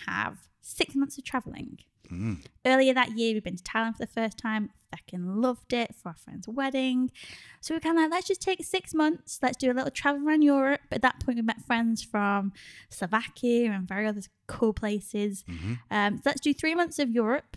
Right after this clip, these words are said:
Speaker 1: run up to Christmas, three months in Southeast Asia, and then we'll come back to Spain, get our shit, find a new house, live happily ever after.
Speaker 2: Narrator.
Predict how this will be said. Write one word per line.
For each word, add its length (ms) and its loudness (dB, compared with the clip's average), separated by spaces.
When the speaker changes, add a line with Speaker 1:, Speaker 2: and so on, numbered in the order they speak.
Speaker 1:
run 100 2
up 60 -4
to 80 -16
Christmas, 600 -8
three 300 0
months 320 2
in 260 2
Southeast 500 0
Asia, 420 -2
and 120 4
then 100 4
we'll 100 2
come 160 -2
back 140 0
to 80 -6
Spain, 440 0
get 180 -2
our 100 2
shit, 320 -4
find 200 -4
a 20 -4
new 140 -2
house, 580 -4
live 140 -4
happily 320 -8
ever 140 -10
after. 380 -18
Speaker 2:
Narrator. 520 -4